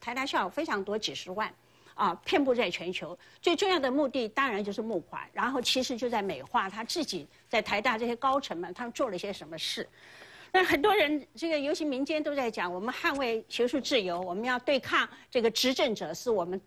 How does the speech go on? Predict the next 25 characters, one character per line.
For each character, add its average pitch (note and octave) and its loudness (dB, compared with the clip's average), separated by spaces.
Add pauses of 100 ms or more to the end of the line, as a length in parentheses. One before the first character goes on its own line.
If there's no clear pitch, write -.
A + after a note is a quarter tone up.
知 D4 0
识 C#4+ 0
分 B3+ 0
子 F#3 -6
天 C#4 2
然 F#3 0
的 F#3+ -2
责 E3 -2
任， A3 2 (520)
没 A3+ 4
有 A#3+ 6
错。 - 0 (300)
可 D4+ 0
是 D4+ 2
在， E4 2
光 F#4+ 4
是 G4 2
在 A#3+ 4
台 A3 0
大 D#4 2
的 A#3 -4
校 C#4+ 4
园 A3 2
里 E3+ -2
面， F#3+ 0